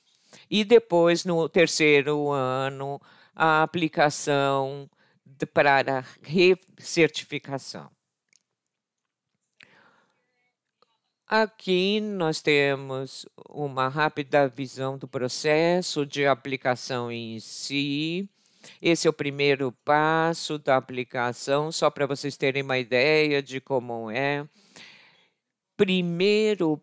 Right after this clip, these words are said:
passo é assinar o contrato de participação.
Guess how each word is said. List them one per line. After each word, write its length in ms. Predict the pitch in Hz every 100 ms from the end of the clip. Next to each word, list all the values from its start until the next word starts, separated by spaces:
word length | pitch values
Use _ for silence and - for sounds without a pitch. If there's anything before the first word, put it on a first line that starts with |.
| _
passo 1080 | - 143 135 131 135 139 - - 165 180 202 - _ _ _ _ -
é 220 | 160 147
assinar 720 | 147 - 127 127 127 147 165
o 80 | 165
contrato 920 | 151 147 143 139 139 165 180 - 147
de 160 | 139
participação. 1600 | 139 131 123 - 117 - 101 - - 120 107 107 110 110 123 139